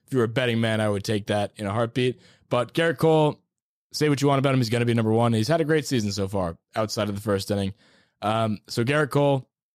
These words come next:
Nestor Cortez, Frankie Montas, and Luis Severino are the four that I would start the rotation with. The rem-,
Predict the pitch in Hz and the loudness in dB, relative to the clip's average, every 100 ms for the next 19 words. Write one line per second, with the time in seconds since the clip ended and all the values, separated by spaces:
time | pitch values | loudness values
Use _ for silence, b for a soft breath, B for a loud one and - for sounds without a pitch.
0 | _ _ _ _ _ - - 120 131 117 | _ _ _ _ _ -12 -4 -2 -2 0
1 | 135 123 123 107 127 120 120 117 113 113 | 0 2 0 0 -2 0 0 0 0 -2
2 | 110 - b b - 113 135 147 - 170 | -2 -8 b b -4 0 2 2 2 -2
3 | 151 156 139 123 120 123 117 - 170 165 | 2 2 2 0 0 -2 -2 -2 0 2
4 | 160 143 131 123 113 - 147 143 139 127 | 2 2 0 0 -2 -2 -2 -2 0 0
5 | 110 123 123 139 135 127 117 113 123 143 | 0 0 0 0 0 2 2 2 2 0